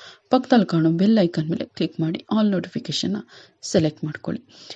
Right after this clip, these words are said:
ಆವಾಗ ನಾನು ವಿಡಿಯೋ ಹಾಕಿದ ತಕ್ಷಣ ನಿಮಗೆ ನೋಟಿಫಿಕೇಷನ್ ಬರುತ್ತೆ. ಜೊತೆಗೆ ಈ ವಿಡಿಯೋಗೆ ಒಂದು ಲೈಕ್ ಮಾಡಿ. ನಿಮ್ಮ ಅನಿಸಿಕೆ ಅಭಿಪ್ರಾಯಗಳು, ಅಂದ್ರೆ ನೀವು ಇಷ್ಟು ದಿನ, ನೀವು ಯಾವ ವಯಸ್ಸಿನವರು, ನೀವು ಇಷ್ಟು ದಿನ,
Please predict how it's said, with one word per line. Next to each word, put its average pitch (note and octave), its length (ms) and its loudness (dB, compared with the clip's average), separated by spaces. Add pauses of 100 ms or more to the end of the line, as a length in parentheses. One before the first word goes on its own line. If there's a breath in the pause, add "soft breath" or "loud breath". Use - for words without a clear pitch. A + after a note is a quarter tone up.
(140 loud breath)
ಆವಾಗ F#3+ 280 4
ನಾನು F#3 260 0
ವಿಡಿಯೋ F3+ 240 2
ಹಾಕಿದ E3+ 280 0
ತಕ್ಷಣ - 340 -4
ನಿಮಗೆ E3+ 260 0
ನೋಟಿಫಿಕೇಷನ್ F#3+ 760 0
ಬರುತ್ತೆ. D#3+ 320 -8 (440 soft breath)
ಜೊತೆಗೆ E3+ 280 -2
ಈ E3+ 40 2
ವಿಡಿಯೋಗೆ E3 400 4
ಒಂದು E3 240 2
ಲೈಕ್ F3+ 320 -2
ಮಾಡಿ. D#3 220 -2 (380 loud breath)
ನಿಮ್ಮ C#4 460 6
ಅನಿಸಿಕೆ G3+ 420 0
ಅಭಿಪ್ರಾಯಗಳು, E3 800 -4
ಅಂದ್ರೆ F#3+ 280 0
ನೀವು F3 300 0
ಇಷ್ಟು F3 380 -6
ದಿನ, E3 100 -6 (460 loud breath)
ನೀವು F3 200 2
ಯಾವ E3+ 380 0
ವಯಸ್ಸಿನವರು, E3 560 0 (420 soft breath)
ನೀವು G3+ 180 2
ಇಷ್ಟು F3 300 -4
ದಿನ, F3 120 -4